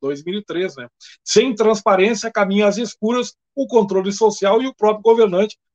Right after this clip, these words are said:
pode deixar de captar situações indesejáveis da máquina estatal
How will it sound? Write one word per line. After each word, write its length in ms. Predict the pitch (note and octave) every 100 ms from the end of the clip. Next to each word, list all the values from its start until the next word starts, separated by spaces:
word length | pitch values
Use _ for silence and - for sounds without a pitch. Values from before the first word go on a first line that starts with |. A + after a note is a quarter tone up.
| _
pode 280 | F#3+ A#3+ A3+
deixar 400 | A#3 G#3 G3+ F#3+
de 80 | G#3+
captar 440 | G#3 G3+ F#3+ F3+
situações 680 | - G#3+ F#3+ E3 F#3 G3+ G3 _ -
indesejáveis 880 | C4 C#4 B3+ A#3 D#3 F#3+ G3+ F#3+ D#3
da 140 | E3+
máquina 420 | D3 E3+ E3 G3
estatal 500 | E3+ F3 E3+ D3 E3